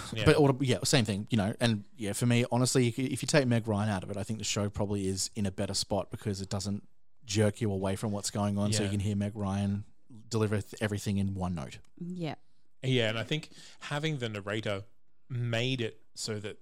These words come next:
Speaker 1: um, I don't know why, because they both have a narrator and the dialogue felt super exposition-y
Speaker 2: Mm.
Speaker 1: as well, rather than, like, action and, or, like, what's actually happening or what's changing about the situation.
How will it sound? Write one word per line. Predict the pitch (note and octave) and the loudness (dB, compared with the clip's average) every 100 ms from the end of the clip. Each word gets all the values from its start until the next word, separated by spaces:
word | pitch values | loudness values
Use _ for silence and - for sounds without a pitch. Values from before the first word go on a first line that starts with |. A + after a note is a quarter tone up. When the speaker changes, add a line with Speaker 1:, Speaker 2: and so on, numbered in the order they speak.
| - | -14
Speaker 1:
um, | A2 G#2 G#2+ - - - - - | -10 -8 -10 -14 -20 -20 -20 -10
I | - | -6
don't | C#3+ C#3+ D#3 | -2 -2 -2
know | E3 | -2
why, | D3+ D3 D#3 | -2 0 -2
because | C3 C#3 C3 | -2 -2 0
they | C3+ | 0
both | C3 C3 | 0 -2
have | B2 C3+ D3 | -2 -8 -4
a | |
narrator | C#3+ B2 A#2+ A#2 - - - - - | -4 -2 -2 -4 -8 -16 -20 -18 -10
and | B2 B2 A#2+ | -4 -2 -4
the | A#2 | -4
dialogue | G#2 A#2+ E3 C3 G#2 | -2 0 2 2 0
felt | - G#2+ - | 0 -2 0
super | - C3 B2 A#2 | -2 0 0 -6
exposition-y | G#2 - A#2 G#2 A2 D3+ E3 A#3 - - | -10 -8 -8 -8 -6 -4 -4 -6 -10 -2
Speaker 2:
Mm. | A2+ G2 | 0 2
Speaker 1:
as | A#2 | -2
well, | G#2+ G#2 A#2 G3+ F#3+ - - | -4 -2 -2 -4 -8 -14 -4
rather | A2 G#2+ G#2+ | -2 -2 -4
than, | G#2+ | -6
like, | G#2 G2+ - | -6 -6 -8
action | G#2 - - C#3+ E3 F3+ - - | -10 -4 -2 -2 -2 -6 -16 -12
and, | A2 G#2+ G#2 G2+ | -10 -8 -10 -10
or, | A2 G#2+ | -8 -8
like, | G#2 G2+ | -8 -10
what's | G#2 G2 - | -10 -10 -10
actually | G2 - G2+ | -10 -8 -8
happening | - G#2 G#2+ G#2 | -6 -6 -6 -8
or | G#2 | -8
what's | G#2 - | -8 -8
changing | - A2 G#2 G#2+ | -8 -6 -6 -8
about | G2+ G2 | -10 -10
the | A2 | -10
situation. | G#2 G2 G#2 A2 - D#3+ | -10 -10 -10 -8 -6 -8